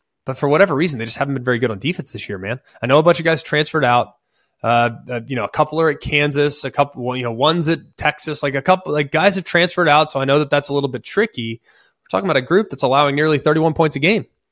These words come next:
and allowing four hundred fifty yards per game. It's a hundred nineteenth in the F B S. And it's amazing to me what Michigan's found in Roman Wilson.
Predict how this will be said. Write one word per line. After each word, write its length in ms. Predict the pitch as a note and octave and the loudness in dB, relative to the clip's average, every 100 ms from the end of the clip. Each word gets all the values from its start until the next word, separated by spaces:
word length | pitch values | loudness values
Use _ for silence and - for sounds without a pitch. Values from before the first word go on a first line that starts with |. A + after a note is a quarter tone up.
| _ _ _ - | _ _ _ -2
and 100 | C3+ | 2
allowing 280 | E3 F3+ C#3+ | 4 4 2
four 200 | F3+ F#3 | 4 4
hundred 140 | D#3 | 4
fifty 160 | G#3 F#3+ | 2 4
yards 240 | C#3 B2+ | 4 4
per 80 | A#2 | -2
game. 180 | G2+ - | -4 -6
It's 80 | - | -6
a 40 | |
hundred 180 | D3 F3 | 0 2
nineteenth 460 | E3+ E3+ D#3+ F3 - | 2 0 0 -2 -2
in 60 | |
the 140 | E3 D#3+ | 0 0
F 100 | D#3 | 2
B 120 | D#3 | 4
S. 340 | G#3 - - - _ _ _ _ _ _ | 4 2 -6 -10 _ _ _ _ _ _
And 360 | C#3+ D3 C3+ B2 | 2 2 0 -6
it's 280 | C3 - - C3+ | -8 -10 -8 -6
amazing 400 | C3+ F#3+ F#3+ E3+ | 0 2 2 0
to 60 | |
me 140 | D#3 E3 | 2 2
what 160 | C#3+ | 2
Michigan's 340 | C#3+ C3+ C3 - | 0 -4 -6 -6
found 280 | C3 C#3+ C3 | -4 -2 -2
in 100 | B2 | 0
Roman 320 | B2+ B2 A2 | 0 -2 0
Wilson. 480 | B2 D3+ G3 A3 | 0 2 0 -2